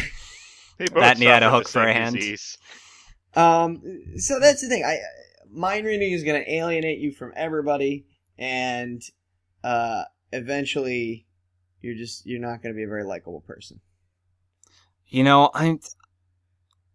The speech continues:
Speaker 2: I think Jordan's got it, got it under control. I don't, I don't think I can handle that kind of pressure. I'm gonna let him take it away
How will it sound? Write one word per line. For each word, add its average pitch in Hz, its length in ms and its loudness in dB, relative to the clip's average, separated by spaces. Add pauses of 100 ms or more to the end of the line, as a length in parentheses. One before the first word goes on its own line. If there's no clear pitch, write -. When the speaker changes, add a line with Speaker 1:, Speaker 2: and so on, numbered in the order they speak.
(120)
Speaker 2:
I 143 100 4
think 160 240 4
Jordan's 107 460 0
got 101 220 -4
it, 104 160 -6 (440)
got 110 220 -2
it 104 100 -2
under 101 220 -4
control. 95 640 -8 (340)
I 131 140 2
don't, 131 300 6
I 151 100 8
don't 135 220 2
think 117 220 0
I 107 100 2
can 104 200 -4
handle 95 340 -4
that 92 200 -6
kind 95 200 -10
of 92 100 -12
pressure. 98 480 -2 (400)
I'm 151 120 -4
gonna 131 180 4
let 117 240 0
him 113 320 0
take 117 320 0
it 123 80 -2
away 101 540 0